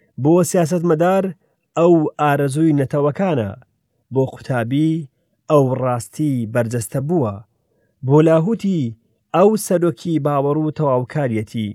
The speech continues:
بۆ کەشتیوان ئەو ڕێگای زیندووە،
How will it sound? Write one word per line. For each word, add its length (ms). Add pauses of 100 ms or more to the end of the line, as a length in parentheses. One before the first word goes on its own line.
(880)
بۆ 180 (480)
کەشتیوان 680 (480)
ئەو 120 (160)
ڕێگای 440
زیندووە، 460